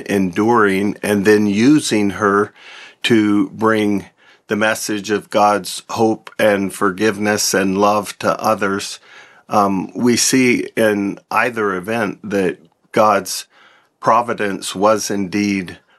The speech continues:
perfect, and that his perfect plans were fulfilled in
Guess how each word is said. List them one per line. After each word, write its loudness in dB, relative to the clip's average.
perfect, -4
and 0
that -2
his -2
perfect -2
plans -2
were 0
fulfilled 0
in 0